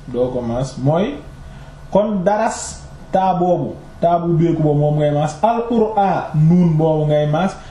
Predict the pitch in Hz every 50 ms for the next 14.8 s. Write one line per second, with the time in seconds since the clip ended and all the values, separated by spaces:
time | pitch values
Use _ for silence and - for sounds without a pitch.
0 | - - - - 220 233 233 226 220 220 214 196 190 196 202 190 175 - - -
1 | - - - - - - - - - - - 156 156 156 156 143 143 143 143 143
2 | 139 151 190 - - - - 160 143 143 147 147 139 135 - 127 135 143 143 135
3 | - 139 135 135 131 127 127 127 135 131 127 127 123 120 120 117 113 104 - -
4 | 131 143 165 180 185 180 180 180 180 - - - - - - - - 240 269 285
5 | 277 226 214 185 156 139 123 - - - - - - - - 131 165 190 202 196
6 | 175 160 147 135 120 107 90 110 147 208 240 247 233 196 175 160 139 120 101 -
7 | - - - - - - - - - - - - - - - - - - - -
8 | - 202 240 311 339 - - - - 320 294 285 254 233 208 190 185 180 180 175
9 | 170 165 151 - 165 156 - 123 - 143 143 - 151 147 143 135 135 - 139 123
10 | - 143 135 143 139 147 170 196 - - - - - - - - - - - -
11 | - - 117 120 120 127 139 143 139 135 131 131 127 - 127 117 113 113 110 117
12 | 117 127 127 131 127 127 117 98 98 95 - - - - - - - - - -
13 | - - - - - - - - - - - - - - 208 226 262 254 240 214
14 | 240 262 285 285 - 233 196 180 220 226 180 170 180 202 220 226